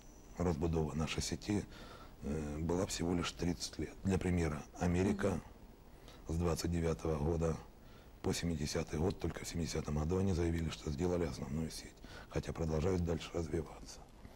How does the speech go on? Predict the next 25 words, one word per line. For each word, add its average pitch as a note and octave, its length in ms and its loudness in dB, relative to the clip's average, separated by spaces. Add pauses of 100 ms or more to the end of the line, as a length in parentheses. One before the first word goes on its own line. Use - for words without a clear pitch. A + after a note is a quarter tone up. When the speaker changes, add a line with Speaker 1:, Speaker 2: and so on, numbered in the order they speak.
(420)
Speaker 1:
В - 40 -20
том - 120 2
числе - 220 2
мы E2+ 120 6
надеемся, D#2+ 560 2
что - 220 -6
всё-таки D#2+ 680 0
дорожная E2 460 4
отрасль F2 420 0
будет E2+ 320 2
одним E2 260 2
из C#2 80 0
локомотивов D#2+ 680 0 (600)
роста D2+ 360 0
экономики D2 520 -2
страны, C#2+ 420 -4 (640)
как - 160 -2
сельское D#2+ 360 0
хозяйство, E2 720 0
I C#2+ 120 -2
T, - 240 -4
технологии, D#2 640 -2
химия, E2+ 380 0
машиностроение, E2 640 -2
металлургия. D#2+ 640 -4